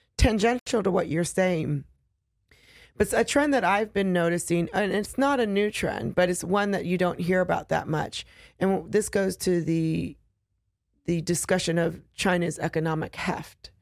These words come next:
is a lot of country, a lot of, excuse me, corporations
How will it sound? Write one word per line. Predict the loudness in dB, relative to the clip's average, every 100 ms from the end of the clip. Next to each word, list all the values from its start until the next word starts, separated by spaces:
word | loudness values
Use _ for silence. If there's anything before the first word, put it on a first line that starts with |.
| _ _ _ _ _ 0
is | 2 2
a | 0
lot | 2 2 2
of | 0 -2
country, | -4 -2 -2 0 0
a | 0 2
lot | 2
of, | 0 -4
excuse | -8 -4 -2
me, | -2
corporations | -2 -2 0 2 2 2 -2 -4 -6 -10